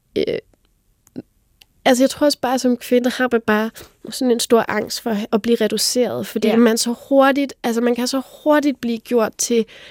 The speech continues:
Speaker 1: det her med pigetekst, eller det, eller det tror
Speaker 2: Ja.
Speaker 1: jeg bare, man har mange oplevelser tidligt med. Så jeg bliver også ked af at sidde og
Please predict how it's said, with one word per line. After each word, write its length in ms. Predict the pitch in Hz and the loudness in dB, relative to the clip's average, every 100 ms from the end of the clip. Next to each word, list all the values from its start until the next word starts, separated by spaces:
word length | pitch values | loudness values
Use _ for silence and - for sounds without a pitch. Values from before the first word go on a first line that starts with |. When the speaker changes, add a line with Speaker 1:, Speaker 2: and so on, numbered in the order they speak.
| - _ - | -20 _ 0
Speaker 1:
det 100 | 220 | 2
her 160 | 214 | 4
med 120 | 226 | 2
pigetekst, 920 | 226 - 233 233 233 233 - 202 - 233 | 0 -2 0 2 0 -2 -6 -8 -8 -6
eller 120 | 220 | 0
det, 180 | 240 233 | 2 2
eller 140 | 226 | 2
det 200 | 226 254 | 2 0
tror 140 | - 269 | 2 0
Speaker 2:
Ja. 20 | |
Speaker 1:
jeg 80 | 254 | 2
bare, 140 | 247 | 2
man 160 | 240 240 | 2 0
har 100 | 233 | -2
mange 300 | 220 240 247 | -2 0 0
oplevelser 500 | 247 247 233 214 214 | -2 0 0 0 -2
tidligt 440 | 220 - 240 240 247 | -8 -2 0 0 -2
med. 300 | 220 220 240 - - - - | 0 0 0 -4 -18 -18 -4
Så 100 | - | 0
jeg 40 | |
bliver 120 | 247 269 | 2 2
også 120 | - | 0
ked 160 | - | 0
af 80 | 294 | 0
at 80 | 240 | 0
sidde 340 | - 254 254 | 0 2 2
og 120 | - | -2